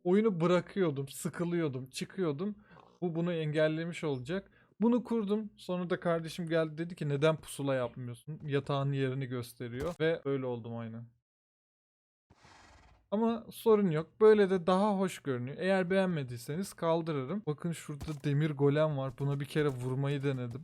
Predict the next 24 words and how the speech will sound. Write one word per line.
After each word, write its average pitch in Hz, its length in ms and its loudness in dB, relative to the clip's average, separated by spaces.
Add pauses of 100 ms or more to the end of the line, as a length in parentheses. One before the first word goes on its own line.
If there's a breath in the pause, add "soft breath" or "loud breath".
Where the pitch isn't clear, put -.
Çat 165 280 -2
çat 151 280 -2
iki 160 260 -6
attı. 139 320 -4
Hemen 143 280 -2
öldürdü 131 520 -6
beni. 117 180 -6 (220)
Şurada 208 260 0
hemen 202 400 0
kendime 165 540 0
bir 160 140 -2
ev 170 200 0
seçeyim. 120 580 -8 (180)
O 185 100 -2
evi 185 260 4
benimseyeyim 170 560 0
mi? 117 180 -8 (180)
İn 180 180 0
bakalım. 127 320 -2 (240)
Şöyle. 139 280 -8
Aa, 190 560 -2
bunun 196 120 2
yatağı 196 440 0
yok. 139 180 -2